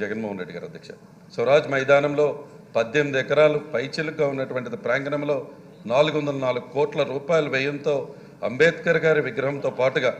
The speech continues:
అక్కడ దాదాపుగా రెండు వేల మంది కూర్చునేలాగా, కూర్చునేలాగా కన్వెన్షన్ సెంటర్, అదేవిధంగా గ్రంథాలయం, మరి స్మృతివనం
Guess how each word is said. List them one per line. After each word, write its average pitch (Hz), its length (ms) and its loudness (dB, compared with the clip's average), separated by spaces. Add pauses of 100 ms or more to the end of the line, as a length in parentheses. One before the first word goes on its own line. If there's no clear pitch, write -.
(300)
అక్కడ 120 260 -2
దాదాపుగా 160 460 2 (100)
రెండు 139 220 0
వేల 147 160 6 (100)
మంది 160 240 0 (460)
కూర్చునేలాగా, 170 560 4 (380)
కూర్చునేలాగా 156 680 4 (440)
కన్వెన్షన్ 127 560 -4
సెంటర్, 113 320 -4 (420)
అదేవిధంగా 160 420 4 (100)
గ్రంథాలయం, 131 540 6 (480)
మరి 147 180 2 (680)
స్మృతివనం 143 520 -2